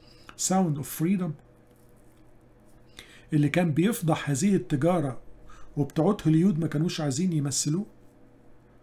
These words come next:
لغاية ما الممثل المسيحي هو اللي وافق،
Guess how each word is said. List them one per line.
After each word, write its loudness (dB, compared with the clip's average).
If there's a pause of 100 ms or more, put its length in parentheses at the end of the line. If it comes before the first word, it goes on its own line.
(960)
لغاية 0
ما 2
الممثل 2
المسيحي -2
هو 2
اللي 0
وافق، -6